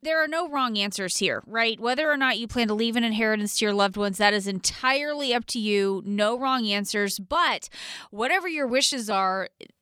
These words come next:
having a plan in place is important, because those things will not happen without proper, uh, documentation, proper plans in place.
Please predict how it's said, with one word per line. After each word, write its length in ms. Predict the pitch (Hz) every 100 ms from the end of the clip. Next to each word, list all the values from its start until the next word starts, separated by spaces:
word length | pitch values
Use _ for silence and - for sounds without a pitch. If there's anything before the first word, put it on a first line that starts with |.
| 233 -
having 520 | 226 302 311 311 302
a 80 | 262
plan 360 | - 269 262 254
in 80 |
place 260 | 214 214 208
is 140 | 220
important, 380 | 208 196 220 202
because 320 | 196 226 208
those 340 | 185 220 233 -
things 360 | 247 226 208
will 320 | 196 202 233 226
not 260 | 220 196
happen 520 | 196 220 214 196 190
without 600 | 190 208 - 214 208 202 -
proper, 680 | - 233 220 226 208 202 - -
uh, 100 | 196
documentation, 1300 | - 85 - 220 226 - 226 208 220 208 226 208
proper 340 | 196 214 208 196
plans 380 | 220 196 196
in 100 | 185
place. 400 | 175 190 175 185